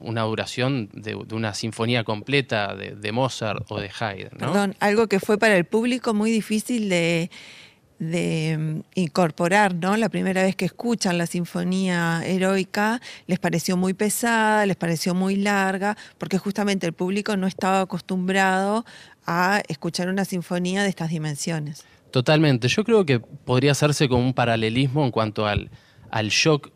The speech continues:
Speaker 1: que tal vez generó en el público con lo que fue la consagración de la primavera,
Speaker 2: Sí.
Speaker 1: tal vez de Stravinsky, que es muy difícil hoy en día en el siglo veintiuno situarnos en, en,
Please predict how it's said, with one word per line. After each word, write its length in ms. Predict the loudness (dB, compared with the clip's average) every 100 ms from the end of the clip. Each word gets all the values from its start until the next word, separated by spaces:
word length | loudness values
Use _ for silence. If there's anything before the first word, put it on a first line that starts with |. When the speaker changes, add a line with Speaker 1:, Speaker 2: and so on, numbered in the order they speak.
| -10
Speaker 1:
que 140 | -8
tal 180 | -6 -4
vez 160 | -4 -4
generó 380 | -4 -2 2
en 80 | 2
el 120 | 0
público 520 | -2 -2 -2 -2 -2 -4
con 120 | -6
lo 80 | -8
que 120 | -8
fue 160 | -2
la 100 | -2
consagración 540 | -2 -2 -4 -6 -8 -12
de 80 | -12
la 80 |
primavera, 420 | -12 -12 -10 -6 -6
Speaker 2:
Sí. 80 |
Speaker 1:
tal 120 | -4 -6
vez 120 | -6
de 80 | -8
Stravinsky, 640 | -8 -6 -4 -4 -6 -10 -12 -20 -20 -20 -20 _ -4
que 160 | 2 4
es 60 |
muy 180 | 6 6
difícil 720 | 6 2 0 0 -4 -4 -10 -10
hoy 200 | -4 -2
en 80 | 0
día 160 | 0
en 60 | 0
el 100 | 0
siglo 260 | -2 0 2
veintiuno 380 | 0 0 0
situarnos 760 | 0 -2 -2 2 2 2 0 -2
en, 180 | -6 -6
en, 240 | -10 -10